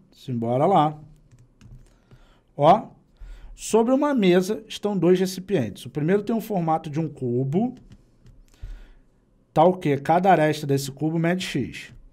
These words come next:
O segundo tem o formato de um paralelepípedo reto, cujas dimensões são cinco, vinte e cinco e cento e vinte e cinco.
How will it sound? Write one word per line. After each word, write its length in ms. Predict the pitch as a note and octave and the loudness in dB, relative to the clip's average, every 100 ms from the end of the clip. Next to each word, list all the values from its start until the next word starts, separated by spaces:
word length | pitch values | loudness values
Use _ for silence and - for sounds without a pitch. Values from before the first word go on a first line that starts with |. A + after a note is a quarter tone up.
| _ _ - - | _ _ -12 -10
O 80 | - | -12
segundo 320 | C3+ D#3 F#3 | -8 -2 0
tem 120 | G3 G#3 | 2 2
o 60 | |
formato 500 | G3+ G3+ E3 D3+ D3+ | 2 -2 0 0 -2
de 80 | C#3+ | -4
um 60 | D3+ | -4
paralelepípedo 1120 | D3 E3 F#3+ A3 G#3 F#3+ F3 F3 C#3+ D3 C#3+ | -2 2 2 2 0 0 0 -2 -6 -4 -4
reto, 540 | B2+ G#2+ G#2 A#2+ F3 F#3 - _ _ | -4 -6 -8 -10 -12 -12 -18 _ _
cujas 260 | - D3+ E3+ | -6 0 0
dimensões 800 | E3+ E3+ D3 D#3 D3 - D3+ D#3+ | 0 -2 -2 -4 -4 -4 -4 -4
são 160 | - D3+ | -6 -8
cinco, 420 | - F3 G3+ G3 - | -6 -4 -4 -6 -12
vinte 200 | E3 E3 | -6 -6
e 40 | E3 | -6
cinco 280 | - E3+ F3+ | -8 -8 -6
e 40 | |
cento 200 | F#3+ F#3 | -6 -6
e 40 | |
vinte 120 | F3+ F3+ | -6 -6
e 40 | |
cinco. 240 | - F#2 | -8 -12